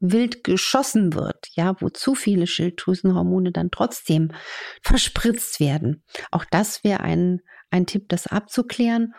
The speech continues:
Und was man generell bei diffusem Haarausfall empfehlen muss, ist erstens mal eine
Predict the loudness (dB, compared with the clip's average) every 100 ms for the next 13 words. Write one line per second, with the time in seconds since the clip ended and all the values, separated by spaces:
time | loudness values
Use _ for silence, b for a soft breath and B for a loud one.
0 | B B B B 0 2 0 2 0 2
1 | 2 2 2 2 0 2 0 0 -2 0
2 | 2 2 2 0 0 0 0 -2 -4 -2
3 | -2 0 -4 _ _ _ _ 0 0 0
4 | 0 2 4 2 2 0 -2 -8 -6 -6
5 | -2 -2 0 0 0 -2 -2 -2 0 0
6 | -2